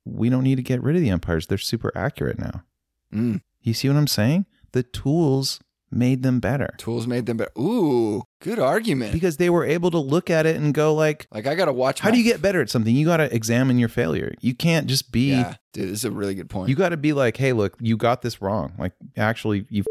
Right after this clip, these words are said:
Speaker 1: fucked up."
Speaker 2: Yeah, like, go back to the tape. That's not a strike.
Speaker 1: Look, I'm gonna read some numbers to you. This is gonna blow your mind. Look, when they first started tracking this shit, umpires getting balls and strikes right,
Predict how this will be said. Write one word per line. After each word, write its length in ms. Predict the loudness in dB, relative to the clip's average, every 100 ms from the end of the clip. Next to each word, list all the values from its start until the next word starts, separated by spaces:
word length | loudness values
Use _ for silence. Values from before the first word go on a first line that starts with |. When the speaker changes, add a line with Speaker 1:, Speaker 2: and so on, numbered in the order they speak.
| -4
Speaker 1:
fucked 160 | 0
up." 240 | -2 -2 -8 _ _ -6
Speaker 2:
Yeah, 100 | -4
like, 160 | -4
go 160 | -2 0
back 220 | 0 0
to 100 | -2
the 100 | -4
tape. 340 | -2 -2 -2 -8 _ _
That's 220 | -10 -10 -6
not 160 | -4
a 40 | -4
strike. 480 | -2 -2 -2 -6 _ _ _ -20 -20 -20 -4
Speaker 1:
Look, 180 | -2 -2 -2
I'm 140 | 2
gonna 220 | 2 2 -2 -4
read 200 | -4 0
some 120 | 2
numbers 280 | 2 2 0
to 140 | -2
you. 40 | 0
This 140 | -2
is 40 | 0
gonna 140 | -2
blow 140 | 0
your 100 | 0
mind. 220 | 2 2 0
Look, 200 | -2 -4 _
when 160 | 0 2
they 80 | 0
first 320 | 0 -4 -2
started 240 | -2 -2
tracking 360 | 0 -2 -2 -4
this 100 | -4 -2 -4
shit, 120 | -6 _ -2
umpires 480 | -2 0 0 -2 0
getting 240 | 0 2
balls 240 | 2 2
and 80 | 0
strikes 340 | -2 -2 -2 0
right, 260 | 0 -2